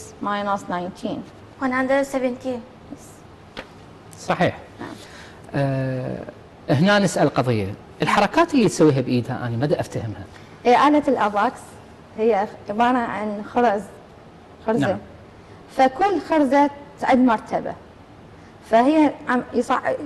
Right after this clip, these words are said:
Speaker 1: يعني ماينا-، بلس يعني يصعد الخرزة، والماينس ينزل الخرزة. فهاي الحركة مالتهم،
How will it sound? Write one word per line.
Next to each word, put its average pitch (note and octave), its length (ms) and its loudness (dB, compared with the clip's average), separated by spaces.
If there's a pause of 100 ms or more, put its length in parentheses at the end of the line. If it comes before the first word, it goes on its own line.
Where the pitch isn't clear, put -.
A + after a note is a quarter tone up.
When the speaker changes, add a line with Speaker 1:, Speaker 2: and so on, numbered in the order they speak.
(120)
Speaker 1:
يعني G#3+ 320 -2
ماينا-، B3 640 2
بلس D4 320 4 (400)
يعني F#3+ 180 -4
يصعد F#3+ 440 -2 (280)
الخرزة، F#3 600 -2 (360)
والماينس D4+ 640 6
ينزل B3 360 2
الخرزة. F3 460 -4
فهاي B3+ 300 2
الحركة D#4 460 0
مالتهم، G3 560 -4